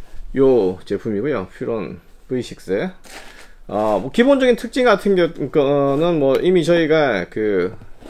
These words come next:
간단한 특징은 이제 그 뭐, 뭐죠? 커뮤니티인가? 저희 커뮤니티에 간단한 내용을 소개해드렸고,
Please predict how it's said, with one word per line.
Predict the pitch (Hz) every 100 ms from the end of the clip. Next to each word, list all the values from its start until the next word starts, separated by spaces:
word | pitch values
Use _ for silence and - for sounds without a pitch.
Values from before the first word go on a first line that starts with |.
| -
간단한 | 120 123 170
특징은 | 175 165 185 175 160 123
이제 | 113 107 90 92 - - - - - - - - - -
그 | 101 98 92
뭐, | 95 92
뭐죠? | - 98 90
커뮤니티인가? | - 175 196 180 131 175 -
저희 | 135
커뮤니티에 | 131 160 175 165 143 131 117
간단한 | 117 113 135 139
내용을 | 127 107 131
소개해드렸고, | 127 160 147 107 113 90 110 120